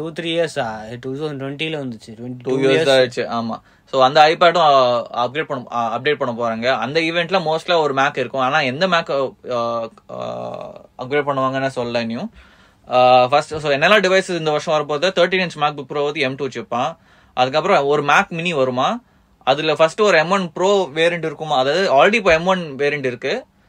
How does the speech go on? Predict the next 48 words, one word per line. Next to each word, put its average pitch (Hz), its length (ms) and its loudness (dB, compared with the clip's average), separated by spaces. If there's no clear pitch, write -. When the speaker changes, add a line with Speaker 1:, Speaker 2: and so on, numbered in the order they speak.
Speaker 2:
இனி 170 260 -4
ஒரு 170 160 4
எம் 151 120 -2
ஒன் 190 200 -2
Pro 226 280 6
வேரியன்ட் 170 360 0
வரும், 165 300 0
and 151 180 0
அதுக்கப்புறம் 160 480 0
எம் 160 180 0
டூ 226 140 -2
சிப் 160 200 -2
வேரியன்ட்டும் 143 340 0
கூட 131 180 0
வரும். 117 240 -2
Speaker 1:
சரி, 208 240 6
இப்ப 170 380 4
வருதுன்னு 240 240 2
லீக் 220 260 0
ஆச்சுன்னா 220 360 4
யார் 208 260 6
வாங்குவா 175 420 2
அந்த 151 320 2
எம் 151 160 0
ஒன் 170 140 -4
Pro 143 480 -4
சிப் 131 220 -16
வச்சு 139 480 -8
இருக்கிற 135 260 -6
Mac 143 200 -4
Mini? 139 340 -8
ஒரே 175 240 2
வருஷத்துல 202 420 0
Speaker 2:
ஏ, 180 80 0
Speaker 1:
இருக்கு 196 220 4
Speaker 2:
இல்ல, 240 280 6
Speaker 1:
ரெண்டு. 156 200 4
Speaker 2:
பச்சை, 165 420 2
பிரச்சனை, 190 420 -2
டிஃபரன்ஸ் 165 580 -6
என்னன்னா 175 560 -2
எம் 147 200 -4
ஒன் 214 180 -2
Pro 196 160 -2
mostly 185 540 -2
எம் 151 240 -4
டூ 196 100 0
ஓட 185 160 2